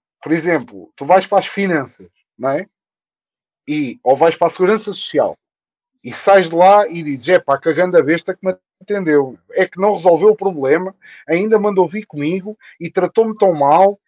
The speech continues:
e, e não sei quê, blá, blá, blá, e tive lá cinco horas à espera." Então, e aquela pessoa que te atendeu, há quanto tempo é que teve lá a ouvir,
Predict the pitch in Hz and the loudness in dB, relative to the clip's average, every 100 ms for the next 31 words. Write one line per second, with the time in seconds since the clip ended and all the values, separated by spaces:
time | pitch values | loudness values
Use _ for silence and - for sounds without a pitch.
0 | _ - 208 196 190 202 202 - 180 - | _ -10 -10 -8 -10 -6 -6 -4 -8 -4
1 | 185 214 185 190 175 151 185 214 208 180 | -4 -4 -2 -2 0 4 2 2 -4 -2
2 | 180 196 - 214 190 202 202 208 214 202 | 2 2 2 -10 0 2 2 2 0 -2
3 | - 185 156 147 _ _ _ _ - 143 | 0 2 2 -2 _ _ _ _ -14 -2
4 | 226 247 214 208 202 196 175 - 131 107 | -2 0 -2 -2 -2 -2 -4 -8 -6 -6
5 | - - 175 - 139 131 156 180 190 _ | -6 -8 -6 -4 -6 -2 -2 -2 -8 _
6 | _ - 143 - 190 190 143 143 143 - | _ -4 -4 -4 -8 -4 -4 -4 -6 -6
7 | 170 131 131 139 175 - _ 156 160 139 | -8 -4 0 2 0 -4 _ 0 2 0
8 | 143 120 110 | -8 -12 -14